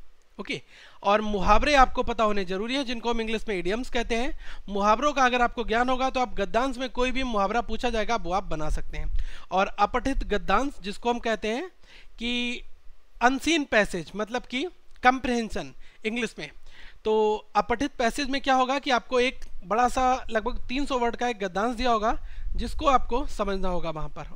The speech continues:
ओके, तो इन चीज़ों को हम सॉल्व करके काफ़ी कुछ अच्छा स्कोर कर सकते हैं। अब दोस्तों हम मेन मुद्दे पर आते हैं कि हमें इन टॉपिक को कवर करने के लिए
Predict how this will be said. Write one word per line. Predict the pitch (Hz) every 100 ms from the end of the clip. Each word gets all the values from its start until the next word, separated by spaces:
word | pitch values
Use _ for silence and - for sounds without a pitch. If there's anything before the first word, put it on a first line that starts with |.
| -
ओके, | 202 180 - - - -
तो | -
इन | 220 - 294 294
चीज़ों | 277 254 262
को | 269
हम | 262 254 247
सॉल्व | 214 220 240
करके | 226 - 226 285 - - - -
काफ़ी | 220 262 262
कुछ | 277 294 -
अच्छा | - 196 254
स्कोर | 220 - 233
कर | 233
सकते | 226 214 214
हैं। | 254 - - - - -
अब | 233 254
दोस्तों | 277 262 294 285
हम | 269
मेन | 220 254 277 262
मुद्दे | 220 196 254
पर | 254
आते | 240 254
हैं | 262
कि | - 269
हमें | 190 220 254 240 - 240
इन | 269 294
टॉपिक | 240 220 254 - -
को | 269
कवर | 226 214 233
करने | 220 202 196
के | 170
लिए | 151 139